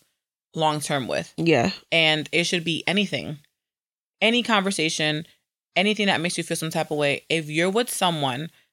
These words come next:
Speaker 1: again, in any type of relationship where you're dealing with them on a regular basis, you should be able to communicate with them effectively.
Speaker 2: Yeah.
Speaker 1: And again, like you said, you can talk to Aaron without yelling,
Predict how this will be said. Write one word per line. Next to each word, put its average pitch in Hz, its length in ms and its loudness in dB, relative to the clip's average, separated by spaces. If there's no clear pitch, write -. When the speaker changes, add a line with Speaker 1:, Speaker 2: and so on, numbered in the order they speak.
Speaker 1:
again, 151 380 0
in 123 160 -4
any 180 240 2
type 185 220 0
of 165 140 -2
relationship 156 580 0
where 147 140 0
you're 143 380 0
dealing 175 400 0
with 175 120 0
them 156 160 -2
on 147 180 0
a 139 60 0
regular 151 400 0
basis, 151 520 -2
you 151 240 -4
should 147 400 0
be 170 220 -4
able 147 280 0
to 156 120 -10
communicate 147 640 -4
with 147 100 -4
them 143 260 -4
effectively. 143 800 -6
Speaker 2:
Yeah. 185 380 0
Speaker 1:
And 185 100 6
again, 185 260 2
like 156 160 -4
you 156 60 -4
said, 156 300 2
you 170 220 -2
can 339 160 -2
talk 214 240 -2
to - 140 -8
Aaron 202 340 0
without 147 400 0
yelling, 156 500 0